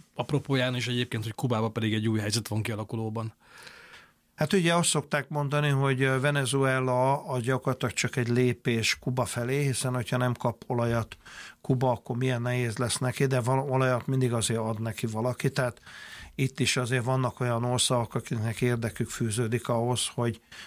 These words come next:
Speaker 2: Kuba ne legyen egy, ö, ötvenhárom előtti Batista típusú, ö, banánköztársaság az Egyesült Államoknak, ez nem csak Venezuelának, vagy, ö,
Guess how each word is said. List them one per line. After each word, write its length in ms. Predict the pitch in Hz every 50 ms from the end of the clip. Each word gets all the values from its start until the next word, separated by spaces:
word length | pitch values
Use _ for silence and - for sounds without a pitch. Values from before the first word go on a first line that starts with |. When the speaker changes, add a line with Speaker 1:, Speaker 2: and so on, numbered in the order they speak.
| - -
Speaker 2:
Kuba 260 | - 135 123 117 123
ne 160 | 113 117 123 120
legyen 360 | 117 117 117 117 117 110 110
egy, 280 | 113 117 117 113 117
ö, 500 | 123 120 120 123 123 120 123 120 120 123 117 110 107 - - - 165
ötvenhárom 880 | 135 123 - - 123 117 110 98 117 117 117 117 120 117 113 110 113 -
előtti 800 | - 131 123 120 117 117 113 - - - - 123 120 120 120 120
Batista 500 | 113 117 117 113 - 120 - - - 113
típusú, 720 | - - 120 - - - 113 - - - 123 117 120 127 120 - - - - - - - - - - - -
ö, 360 | 190 139 117 117 117 113 113 110
banánköztársaság 1200 | 113 127 123 120 113 113 107 - 120 107 - - 120 110 98 - 120 107 - - 127 123 117 113
az 180 | 120 113 101 127
Egyesült 560 | 117 110 120 113 98 - - 110 - - -
Államoknak, 920 | 117 113 113 117 117 117 120 127 117 - - 120 123 127 135 135 131 -
ez 140 | 120 107 107
nem 200 | 120 117 113 101
csak 380 | - - 113 104 - - - - _ _ _ _ _ _ _ _ _ _
Venezuelának, 960 | - 120 120 120 117 104 98 127 120 110 110 113 117 120 123 127 120 - -
vagy, 200 | 110 110 107 - - _ - - _ _ - - - - - - _ _
ö, 340 | - 120 110 107 107 107